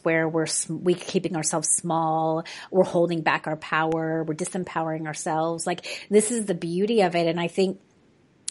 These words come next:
yeah, if we appreciated it more, like, we appreciated the struggles more. And this is something I'm talking about in my TEDx talk as well. Like,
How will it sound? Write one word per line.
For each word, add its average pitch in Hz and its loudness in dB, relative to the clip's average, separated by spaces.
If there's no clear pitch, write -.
yeah, 226 10
if 226 4
we 226 10
appreciated 233 4
it 294 6
more, 285 2
like, 240 6
we 220 10
appreciated 254 4
the 214 2
struggles 180 2
more. 156 0
And 220 0
this 226 -2
is 330 -2
something 269 -2
I'm 196 0
talking 170 -2
about 170 2
in 175 -2
my 165 0
TEDx 165 -2
talk 165 0
as - -8
well. 151 0
Like, - -4